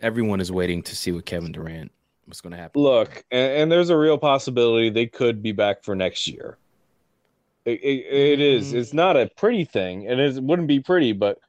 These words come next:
Speaker 2: look, Kevin's under contract for four years. He's not gonna pull Ben Simmons. He's gonna play if he can't get traded.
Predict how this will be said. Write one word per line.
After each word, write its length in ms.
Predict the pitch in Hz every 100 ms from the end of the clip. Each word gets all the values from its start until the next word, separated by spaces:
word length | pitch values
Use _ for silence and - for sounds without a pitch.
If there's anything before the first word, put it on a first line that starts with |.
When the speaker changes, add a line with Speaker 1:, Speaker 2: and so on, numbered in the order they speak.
| _ _ _ _ _ _ _ _ _
Speaker 2:
look, 180 | 117 98
Kevin's 400 | - 165 175 156
under 260 | 151 147
contract 760 | 135 139 131 127 _ 143 120 -
for 100 | 98
four 220 | - 117
years. 280 | 110 107 101
He's 140 | 120
not 160 | 123 139
gonna 160 | 143 139
pull 260 | - 135
Ben 300 | 107 113 113
Simmons. 400 | 107 104 98 98
He's 200 | 107 131
gonna 260 | 127 135 131
play 480 | - 117 107 104 104
if 160 | -
he 160 | 113 107
can't 320 | - 117 104
get 160 | 110 104
traded. 500 | - 87 82 85